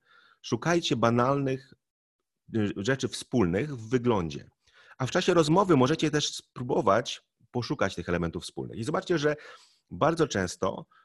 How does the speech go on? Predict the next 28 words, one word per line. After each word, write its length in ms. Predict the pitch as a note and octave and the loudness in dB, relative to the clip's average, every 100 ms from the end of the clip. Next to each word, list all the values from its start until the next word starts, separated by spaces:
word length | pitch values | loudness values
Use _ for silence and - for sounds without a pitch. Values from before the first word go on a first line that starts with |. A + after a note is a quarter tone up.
| _ - | _ -6
ludzie, 640 | A2+ C#3+ B2 B2+ A#2+ - | -2 -2 0 0 0 -2
e, 220 | G#2+ G#2+ | -2 -2
powiedzmy 360 | G#2 G#2+ G#2 G#2 | -4 -8 -6 -4
południowcy 840 | A2 A2 G#2+ G#2+ G#2 - - F2+ | 0 0 0 0 -2 -4 -6 -4
i 100 | E2+ | -4
tak 160 | F#2+ F#2 | -6 -4
dalej, 200 | E2 G#2 | -4 -2
oni 200 | D3+ D3+ | -2 -2
takich 220 | B2+ B2 | -4 -6
rzeczy 180 | A#2+ A#2 | -6 -8
szukają 320 | A2 - F#2+ | -6 -2 -2
w 60 | D#2+ | -2
rozmowach. 360 | D2 D2 C2+ - | -6 -8 -12 -10
Czyli 180 | F#2+ | -10
pytają 280 | F2+ - G2 | -6 -4 -4
się, 120 | F2+ | -4
o, 180 | - B2 | -2 -2
czy 140 | A#2 G#2 | -2 -4
znasz 280 | A#2+ A#2 - | -2 -4 -2
tę 220 | A#2 A2 | -2 0
osobę 340 | G#2+ G#2+ G2 | -2 -2 -2
i 60 | F#2 | 0
tamtą? 440 | A2+ G#2 A2+ D3+ - - - _ | 0 0 0 -2 -4 -14 -20 _
Bo 100 | A2 | 0
jeśli 240 | E3 - A#2 | 2 0 0
znacie 380 | B2+ E3+ - | 2 2 2
kogoś 320 | B2 G#2+ G2+ - | -2 -2 -4 -4
wspólnego, 800 | - G#2 F#2+ D#2+ D2 G2+ G3 | -8 -4 -2 0 0 -2 -4